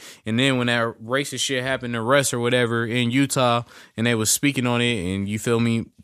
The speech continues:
all his teammates were sharing stories, he was like, "God damn, like, nigga, I gotta figure out a way to combat this shit, 'cause I know for a motherfucking fact that wouldn't have happened to me if I was in the same motherfucking circumstance," right? Like, I look more like the niggas that was saying the racist shit.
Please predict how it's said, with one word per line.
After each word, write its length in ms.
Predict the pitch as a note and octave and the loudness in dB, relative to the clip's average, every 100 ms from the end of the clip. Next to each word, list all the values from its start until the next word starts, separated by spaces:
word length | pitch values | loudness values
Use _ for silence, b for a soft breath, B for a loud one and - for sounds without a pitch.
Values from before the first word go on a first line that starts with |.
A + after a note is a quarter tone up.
| _ _ - | _ _ 0
all 140 | B2+ | 2
his 160 | B2 - | 2 0
teammates 380 | D3 C3+ B2 | 0 0 0
were 80 | A#2+ | -2
sharing 320 | - C3+ A#2 | -2 -2 -2
stories, 420 | G#2+ D3 D3+ B2 B2+ | -2 2 2 2 -2
he 80 | |
was 140 | C3 G#2+ | -2 0
like, 180 | F#2+ F#2+ | -2 0
"God 260 | B2 A2 | 0 0
damn, 320 | A#2+ D3 G#2+ | 0 0 0
like, 160 | G#2 G2+ | -2 -2
nigga, 320 | A#2+ C3 B2+ B B - | 0 0 -2 B B -2
I 100 | D#3+ | 2
gotta 200 | G#2+ - | 2 0
figure 240 | B2+ A#2 | 0 2
out 100 | A2 | 0
a 60 | A2 | 2
way 400 | B2 A#2+ A2 A2 - | 2 2 0 -4 -8
to 100 | - | -4
combat 460 | F2+ G2+ A2+ D#3 - | -2 2 4 2 2
this 180 | A#2 | -2
shit, 380 | - A2+ F#2+ - B B - | 0 0 -2 -4 B B -6
'cause 280 | G#2+ G2 - | -4 -2 0
I 100 | C#3 | 0
know 200 | C#3 A#2+ | 2 0
for 320 | - A2 F#2+ | 0 -2 0
a 60 | F#2+ | -2
motherfucking 680 | G2+ B2 C#3+ C#3 D3 C3+ B2+ | 0 2 2 2 -2 -2 -2
fact 440 | D#3+ D3 G#2 - _ _ _ _ _ _ _ _ - | 0 2 2 -4 _ _ _ _ _ _ _ _ -8
that 300 | G#2+ D#3 E3+ | 2 4 6
wouldn't 160 | D#3+ D#3 | 4 2
have 100 | D#3+ | 2
happened 220 | D#3+ C#3 | 2 2
to 40 | B2+ | 0
me 200 | C3 B2 | 0 2
if 100 | C#3 | 4
I 140 | C#3 | 4
was 120 | B2+ | 2
in 100 | B2+ | 0
the 60 | A#2 | -2
same 360 | - C3+ C3 | -2 -2 0
motherfucking 800 | C3 B2+ A#2+ C3+ B2+ B2 A#2 A2+ b b b b | -2 -2 -4 -2 -2 0 -2 -4 b b b b
circumstance," 800 | - - D3 A#2 G#2+ G#2+ G2 F#2 | -4 0 0 0 -2 -2 -2 0
right? 320 | A2+ C3 B2+ | 2 4 2
Like, 360 | F#2 G#2+ G2+ F#2 | 0 0 0 0
I 160 | G#2+ D3 | 2 2
look 260 | C3 D#3+ B2 | 4 2 2
more 220 | C3 B2+ | 0 2
like 200 | B2 A#2 | 0 -2
the 60 | A2+ | -2
niggas 240 | B2+ A#2+ | -2 0
that 140 | A#2 A2 | -2 -2
was 100 | A2 | -2
saying 220 | B2+ A2 | -4 -2
the 40 | |
racist 360 | A2+ D3+ A#2 G#2 | 0 0 0 -6
shit. 280 | A2 G2 | -4 -6